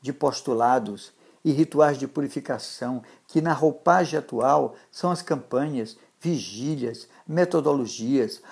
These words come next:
obrigações nas ofertas, pois o fazem como barganha e não como gratidão a Deus, a quem tudo pertence. Jesus desconstruía padrões religiosos que não tivessem qualquer importância quanto à sua missão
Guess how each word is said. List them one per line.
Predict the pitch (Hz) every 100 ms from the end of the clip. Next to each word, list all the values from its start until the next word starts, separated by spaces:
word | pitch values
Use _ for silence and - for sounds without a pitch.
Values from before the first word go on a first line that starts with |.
| -
obrigações | 175 175 190 170 160 - 185 165
nas | 160 143
ofertas, | 127 - 135 147 - 107 - - -
pois | 196 180
o | 180
fazem | 185 185 170
como | 175 175
barganha | 151 147 127 107 131 160 139 113 - _
e | 160
não | 156 160 170
como | 170 151 135
gratidão | 151 151 - 127 143
a | 123
Deus, | 107 123 131 123 _ _
a | 120
quem | 120 131
tudo | 113 127 110
pertence. | 113 - - 98 101 - - - _ _ _ _ _ - _ -
Jesus | 113 127 107 147 131
desconstruía | 143 135 - 139 - 127 139 143
padrões | - 127 117 131 123
religiosos | 120 117 110 110 110 120 117 - - - _
que | -
não | 151 165
tivessem | - 127 139 147 - 139
qualquer | - 135 131 202
importância | 208 165 139 - 117 127 131 - 139 - -
quanto | - 156 156 156
à | 135
sua | - 170 165
missão | 147 123 - 127 131